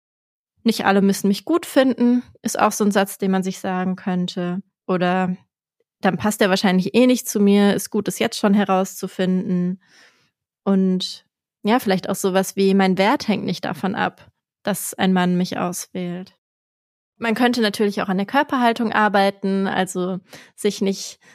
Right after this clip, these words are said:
zusammenkauern, sondern sich aufrecht hinstellen. Das macht manchmal auch ganz viel schon mit den Gefühlen. Und man könnte entgegengesetzt handeln. Denn bei Scham ist ja der Handlungsdrang, sich zu verstecken.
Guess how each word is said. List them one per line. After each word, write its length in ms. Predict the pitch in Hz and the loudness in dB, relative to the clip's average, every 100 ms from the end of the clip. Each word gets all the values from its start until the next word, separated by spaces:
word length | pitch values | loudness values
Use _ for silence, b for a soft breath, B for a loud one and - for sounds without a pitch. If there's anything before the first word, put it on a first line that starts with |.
| b | b
zusammenkauern, 1200 | - 247 262 277 240 220 - 233 226 226 226 220 | -10 -2 2 2 2 -2 0 4 4 4 4 4
sondern 340 | 202 196 190 190 | 2 2 2 0
sich 240 | 214 - | -2 -4
aufrecht 480 | - 240 - 202 - | -2 -2 -2 -8 -2
hinstellen. 840 | 254 240 226 - 208 196 196 196 B B | 0 2 0 0 0 2 2 0 B B
Das 160 | - 196 | -10 -2
macht 180 | 208 - | -2 0
manchmal 300 | - 208 - | 0 0 -2
auch 120 | 208 - | -4 -2
ganz 180 | 208 | -4
viel 200 | - 226 | 0 -2
schon 200 | 208 190 | 0 2
mit 160 | 190 190 | 2 2
den 140 | 190 | 0
Gefühlen. 640 | 185 - - 180 185 208 262 _ _ _ _ - | -2 -4 -2 0 0 -2 -4 _ _ _ _ -4
Und 360 | 226 285 370 - | -2 0 -4 0
man 120 | 240 | 2
könnte 260 | 247 240 | 2 0
entgegengesetzt 760 | 214 208 214 220 220 214 208 - | 0 0 2 2 2 0 -4 -4
handeln. 580 | 214 190 170 214 202 190 _ b b b - | 0 2 0 -6 -10 -12 _ b b b 0
Denn 440 | 208 202 202 196 | 2 4 0 -2
bei 160 | - 196 | -2 -2
Scham 460 | - 220 277 302 | 0 0 2 0
ist 140 | 220 - | -4 -2
ja 100 | 202 | 0
der 140 | 202 | 0
Handlungsdrang, 760 | 208 220 220 208 - 202 202 208 | 0 0 0 -2 -2 -2 0 0
sich 200 | 190 - | -4 -10
zu 120 | - | -14
verstecken. 800 | - 190 - - 240 - 269 | -8 -8 -4 -4 -4 -4 -6